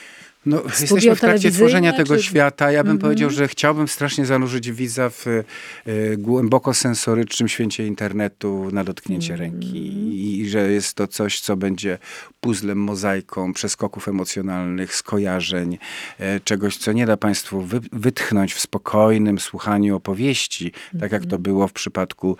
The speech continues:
Speaker 1: e, tekstów Piotra Rowickiego, zarówno Gryszkównie, jak i o Annie Walentynowicz. On po prostu tam stwarzał pełnowymiarową powieść, opowieść o bohaterce, którą przedstawiała,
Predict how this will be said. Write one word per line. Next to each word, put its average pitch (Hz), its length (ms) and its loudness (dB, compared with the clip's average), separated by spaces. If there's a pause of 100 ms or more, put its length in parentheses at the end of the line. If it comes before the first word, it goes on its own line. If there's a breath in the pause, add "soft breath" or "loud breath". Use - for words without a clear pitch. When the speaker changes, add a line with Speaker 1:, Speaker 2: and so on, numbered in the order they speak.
(360 loud breath)
Speaker 1:
e, 92 60 -8 (600)
tekstów 101 360 -4
Piotra - 360 -4
Rowickiego, 90 800 -4
zarówno 90 680 -2
Gryszkównie, 101 800 0 (300 loud breath)
jak 95 260 -4
i 98 100 -2
o 90 200 -4
Annie 92 240 0
Walentynowicz. 107 720 2
On 95 160 -2 (320)
po 95 100 -12
prostu 101 280 -4
tam 98 180 -2
stwarzał 101 480 -4
pełnowymiarową 98 800 0 (260)
powieść, 95 500 -4 (260 loud breath)
opowieść 104 560 -2
o 101 100 -4
bohaterce, 101 680 -4 (340 loud breath)
którą 104 220 -2
przedstawiała, 101 720 0